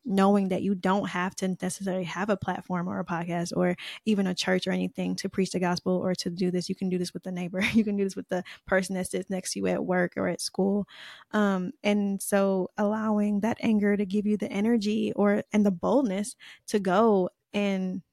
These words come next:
do what God is telling you to do and speak and not have the fear of man holding you back. 'Cause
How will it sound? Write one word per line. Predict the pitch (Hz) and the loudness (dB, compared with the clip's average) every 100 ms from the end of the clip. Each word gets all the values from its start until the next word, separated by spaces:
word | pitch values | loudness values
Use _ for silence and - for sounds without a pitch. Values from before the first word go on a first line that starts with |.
| 196 | 0
do | 214 | 4
what | 233 208 | 4 2
God | - 190 196 | -2 -2 -2
is | 190 | -4
telling | - 196 196 | -2 0 2
you | 190 | 0
to | 185 | -2
do | - 202 214 180 | -2 0 2 0
and | 175 185 | 0 -2
speak | - - 214 208 - | -6 -4 -2 -2 -2
and | 190 196 | -2 0
not | 196 190 | 0 0
have | 190 185 | -2 -2
the | 180 | -4
fear | 185 185 | -2 0
of | 185 | 0
man | 180 185 190 | 0 -2 0
holding | 170 190 185 - | 0 0 0 -2
you | - | -2
back. | - - - | -2 -4 -6
'Cause | - 180 | -8 -8